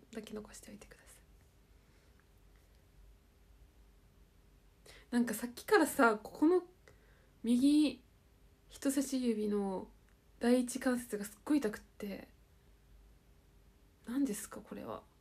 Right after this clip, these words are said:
<laughs> 何ですかね。めっちゃここだけ痛いんですよ。折れてはないか。<laughs> 多分ひび入ってると思う。<laughs> なんで、なんですかね。この第一関節だ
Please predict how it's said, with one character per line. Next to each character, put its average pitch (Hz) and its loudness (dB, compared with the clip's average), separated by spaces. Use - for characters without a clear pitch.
<laughs> - 4
何 269 -2
で 240 2
す - -8
か 202 -10
ね。 202 -14
め 220 -6
っ 226 -8
ち 320 -2
ゃ 302 0
こ - -10
こ 339 2
だ 381 6
け 381 2
痛 359 2
い 339 4
ん 277 6
で 240 2
す 226 -8
よ。 196 -8
折 277 -4
れ - -14
て 233 -10
は 202 -6
な 190 -8
い 185 -10
か。 - -18
<laughs> 247 2
多 - -6
分 214 -2
ひ 226 -2
び 247 2
入 220 -2
っ 208 -6
て - -14
る 208 -10
と 208 -12
思 233 2
う。 - 8
<laughs> - 2
な 247 6
ん 311 0
で、 247 -10
な 254 0
ん 277 2
で 247 -2
す - -14
か - -8
ね。 202 -8
こ - -2
の 233 0
第 294 4
一 - -2
関 349 4
節 294 -2
だ 240 4